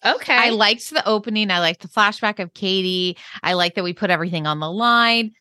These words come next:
Speaker 2: But then I got kind of bored at Hotel Ziggy, and I didn't like going to the restaurants. And I'm, I'm horrified by Lisa Vanderpump. Stop, <laughs> stop, Lisa. <laughs>
Speaker 1: Yeah, I mean, I thought it w-, it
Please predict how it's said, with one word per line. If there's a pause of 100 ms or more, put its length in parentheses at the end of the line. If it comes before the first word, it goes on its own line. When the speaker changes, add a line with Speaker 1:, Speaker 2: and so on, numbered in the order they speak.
(160)
Speaker 2:
But
then
I
got
kind
of
bored
at
Hotel
Ziggy,
and
I
didn't
like
going
to
the
restaurants.
And
I'm, (140)
I'm
horrified
by
Lisa
Vanderpump.
Stop, (260)
<laughs>
stop, (200)
Lisa. (100)
<laughs> (1300)
Speaker 1:
Yeah,
I
mean,
I
thought
it
w-,
it